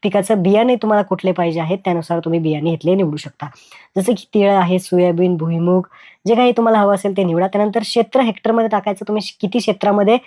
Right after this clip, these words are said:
जे काही पीक आहे ते लावलेलं आहे ते क्षेत्र तुम्ही इथे टाका. हेक्टरमध्ये टाकायचं आहे, लक्षात ठेवा, झिरो पॉइंट समथिंग काय असेल ते किंवा, अ, एक हेक्टर असेल तर एक हेक्टर. तर ऑटोमॅटिकली किलोमध्ये किती बियाणं तुम्हाला लागणार आहे ते इथे दाखवलं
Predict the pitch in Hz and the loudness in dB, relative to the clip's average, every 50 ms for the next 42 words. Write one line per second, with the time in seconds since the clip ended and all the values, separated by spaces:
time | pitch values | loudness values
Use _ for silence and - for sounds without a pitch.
0 | - - - - _ - 180 214 220 226 233 226 - 233 185 214 190 180 175 156 | -10 -20 -20 -20 _ -4 -2 0 0 0 0 0 -2 -2 0 0 0 0 0 0
1 | 185 170 170 170 170 165 156 175 208 208 - 190 185 - 190 180 - 196 190 208 | 0 0 2 2 0 0 0 -2 -2 -2 -4 -4 -2 -2 -2 -2 -2 -2 -2 0
2 | 202 202 185 208 202 185 185 180 - 202 185 190 190 - - - - 254 262 254 | 0 0 0 0 0 0 0 0 0 0 0 -2 -2 -4 -4 -2 0 2 2 2
3 | 240 240 220 226 202 - 202 196 190 196 196 190 180 - - 190 - 185 185 208 | 2 2 2 0 0 0 -2 -2 -2 -2 -4 -4 -4 -6 -8 -6 -2 -2 -2 -2
4 | 220 - - - - - _ - 160 165 190 190 208 196 190 202 196 196 202 196 | -2 -6 -14 -20 -20 -18 _ -4 0 2 2 4 2 2 2 0 0 2 0 -2
5 | 196 - _ _ _ _ - - 202 190 185 170 - 170 160 - 175 170 165 160 | -4 -8 _ _ _ _ -8 -2 -2 -2 0 -2 -4 -6 -4 -2 -2 -2 0 -2
6 | - 170 156 151 165 160 160 - 170 185 196 202 - - - - - _ _ _ | -2 -4 -2 -2 -2 -2 -2 0 0 0 0 0 -4 -10 -20 -20 -20 _ _ _
7 | 170 165 160 160 160 160 - - 202 208 202 - 190 165 - - 160 165 160 - | -6 -2 -2 -2 -2 -2 -2 -2 -2 -2 0 0 -2 -4 -2 -4 -6 -4 -4 -4
8 | - 180 170 165 208 202 196 190 - 165 - - 156 147 - - 202 202 196 190 | -4 -4 -2 0 0 0 0 0 -4 -8 -10 -10 -10 -8 -4 0 2 2 2 2
9 | 196 240 240 254 233 269 - 247 269 254 - - 233 220 233 233 240 220 240 233 | 2 2 0 2 0 0 -2 -2 -2 -2 -2 0 0 2 2 2 2 2 0 -2
10 | - 226 185 247 226 208 226 220 214 208 208 185 202 196 190 196 196 190 180 170 | -4 -4 -4 -4 -2 0 0 0 0 0 -2 -4 -2 -2 0 0 2 0 0 0
11 | 180 175 180 196 190 - 196 185 170 175 185 165 156 - - 160 156 170 208 | 0 -2 -2 -4 -2 -2 -2 -2 -2 -2 -2 -4 -4 -6 -8 -4 -2 0 0